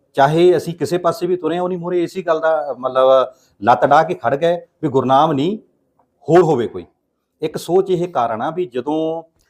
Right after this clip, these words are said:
ਇਹ, ਇਹ ਜੈਲਦਾਰ ਦੀਆਂ ਜਿਹੜੀਆਂ ਕਾਲੀਆਂ ਕਰਤੂਤਾਂ ਸੀਗੀਆਂ, ਉਹ, ਉਹ, ਉਹ ਜਦੋਂ ਬਿਲਗੇ ਦੇ ਵਿੱਚ ਜ਼ਾਹਰ ਹੋਣੀਆਂ ਸ਼ੁਰੂ ਹੋਈਆਂ ਤਾਂ ਅਸੀਂ ਤਾਂ ਉਦੋਂ ਬਿਲਗੇ ਦੇ ਵਿੱਚ ਹਜੇ ਐਂਟਰੀ ਕੀਤੇ ਸੀਗੇ। ਜਿਸ ਤਰ੍ਹਾਂ ਘਰਾਂ ਦੇ ਵਿੱਚ, ਅ, ਪੁਆੜੇ ਪਾਏ ਗਏ ਲੋਕਾਂ ਦੇ,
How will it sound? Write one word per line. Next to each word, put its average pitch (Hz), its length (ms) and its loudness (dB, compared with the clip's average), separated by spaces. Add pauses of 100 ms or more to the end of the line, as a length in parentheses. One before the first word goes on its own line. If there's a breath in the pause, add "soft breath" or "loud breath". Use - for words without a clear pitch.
(140)
ਇਹ, 156 140 -4
ਇਹ 156 220 -2
ਜੈਲਦਾਰ 127 480 2
ਦੀਆਂ 139 440 0
ਜਿਹੜੀਆਂ 131 320 -6
ਕਾਲੀਆਂ 110 480 -2
ਕਰਤੂਤਾਂ 117 580 -2
ਸੀਗੀਆਂ, 123 360 -2 (440)
ਉਹ, 185 140 6
ਉਹ, 190 560 4 (300)
ਉਹ 175 140 -2
ਜਦੋਂ 175 220 -2
ਬਿਲਗੇ 127 340 0
ਦੇ 151 100 -2
ਵਿੱਚ 143 280 -2
ਜ਼ਾਹਰ 113 420 -4
ਹੋਣੀਆਂ 143 300 -6
ਸ਼ੁਰੂ 160 220 -8
ਹੋਈਆਂ 123 340 -4 (240 loud breath)
ਤਾਂ 165 80 0
ਅਸੀਂ 160 120 -8
ਤਾਂ 185 80 0
ਉਦੋਂ 185 120 2
ਬਿਲਗੇ 170 220 0
ਦੇ 180 80 2
ਵਿੱਚ 175 180 0
ਹਜੇ 170 140 2
ਐਂਟਰੀ 165 280 0
ਕੀਤੇ 107 280 -8
ਸੀਗੇ। 90 260 -16 (460)
ਜਿਸ 151 200 4
ਤਰ੍ਹਾਂ 180 240 4
ਘਰਾਂ 120 360 2
ਦੇ 147 120 2
ਵਿੱਚ, 135 380 -2 (240)
ਅ, 113 340 2
ਪੁਆੜੇ 113 420 4
ਪਾਏ 135 240 4
ਗਏ 131 140 0
ਲੋਕਾਂ 127 360 -4
ਦੇ, 135 180 -8